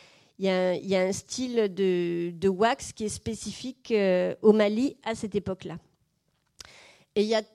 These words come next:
très, très peu de dessins, en fait. Si vous voyez, il y a une très grande récurrence, euh, à travers, euh, les, les photos de, de Seydou Keïta. Et, euh, au début,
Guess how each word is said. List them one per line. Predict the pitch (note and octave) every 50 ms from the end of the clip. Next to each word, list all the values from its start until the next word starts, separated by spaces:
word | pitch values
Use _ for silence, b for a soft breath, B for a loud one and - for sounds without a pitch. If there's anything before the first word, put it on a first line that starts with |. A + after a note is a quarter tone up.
| _ _ - -
très, | - E4 -
très | - F4 B3
peu | - - D4
de | A3+ C4 B3+
dessins, | F#3+ G#3 A#3 A#3 A3 - D4+ C#4+ B3+
en | A3+ G#3+
fait. | G#3+ B3 A#3 A3
Si | - - A#3+
vous | A3+ G#3
voyez, | A3+ A3 A3+ B3+
il | C4+
y | B3+
a |
une | A3+ G#3+ G#3+
très | - - B3+
grande | A#3 A#3+ C4 C4 C4 A3+
récurrence, | A#3 A3+ A3 G#3+ G#3 G#3 G#3+ G#3+ - - A#3+ A3+ A3+ A#3+ B3+ B3+ - - - A#3
euh, | G#3 G3 G3 F#3+ F#3+ F#3+ F3+ - - -
à | G3+
travers, | - - - G#3 G3+ G#3 A3+ A3 G#3 G#3
euh, | G3+ F#3+ F#3 F3+ F3 E3+ F3 F3+ F3 E3+ D3 C#3+ - -
les, | - G#3 G3 F#3+ F#3 F#3 F3+
les | F3+ F#3 F#3+ F#3+
photos | - - A3 - - A#3+ B3 A#3
de, | G3 G#3 G#3 G3 F#3 F3+ F3+ F3+ F3+ F3 E3+ E3+ E3
de | E3+ G3 G#3
Seydou | G3 - G#3+ G#3+ G3+ F#3 G3+ G3
Keïta. | - G3+ G3 F#3+ - C#4 D#4+ G#4 - B B B B B B B B B B _ -
Et, | B3 C4 C#4 C#4 C4 - -
euh, | A3+ A3 G#3+ G#3 G#3 G3+ G3+ G3 G3 G3 F#3+ F3+ - - _ -
au | - A#3 A3+
début, | G3+ A#3+ A#3 G#3 A3+ C#4 D#4+ F4+ F#4+